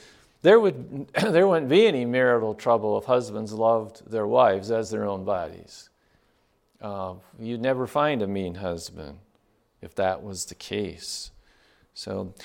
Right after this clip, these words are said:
so let's, let's go back to, uh, Philippians two. So in my mind,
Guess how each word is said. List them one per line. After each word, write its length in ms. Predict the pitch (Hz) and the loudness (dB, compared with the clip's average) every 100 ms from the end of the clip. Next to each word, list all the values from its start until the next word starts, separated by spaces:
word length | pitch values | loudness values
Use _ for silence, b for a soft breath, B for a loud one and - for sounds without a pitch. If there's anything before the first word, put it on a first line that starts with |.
| B | B
so 200 | - 185 | 6 6
let's, 220 | 214 - | 6 2
let's 220 | - 214 - | -2 -2 0
go 100 | 156 | 4
back 240 | 139 151 | 4 2
to, 260 | 127 113 104 - | 0 -2 -2 -8
uh, 180 | 110 101 | -8 -8
Philippians 500 | - 123 107 98 - | -4 -6 -6 -8 -10
two. 520 | - 180 135 90 98 110 | -4 -2 -2 -4 -8 -10
So 420 | - 135 131 120 B B B B B - _ - | -2 2 2 0 B B B B B -20 _ 0
in 240 | 160 170 | 2 6
my 160 | 170 190 | 6 6
mind, 540 | 170 185 190 175 139 | 6 6 4 2 -4